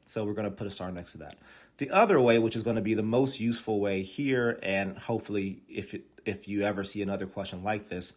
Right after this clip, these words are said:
you'll know how to use it, is this idea of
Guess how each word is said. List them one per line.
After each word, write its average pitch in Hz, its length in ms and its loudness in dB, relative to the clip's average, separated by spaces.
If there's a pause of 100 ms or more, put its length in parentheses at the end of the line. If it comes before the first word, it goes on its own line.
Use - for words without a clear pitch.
(360)
you'll 92 160 -4
know 92 140 0
how 92 160 -4
to 90 60 -6
use 117 260 -2
it, 98 180 -6 (400)
is 107 180 -2
this 110 120 -2
idea 110 480 2
of 95 500 -2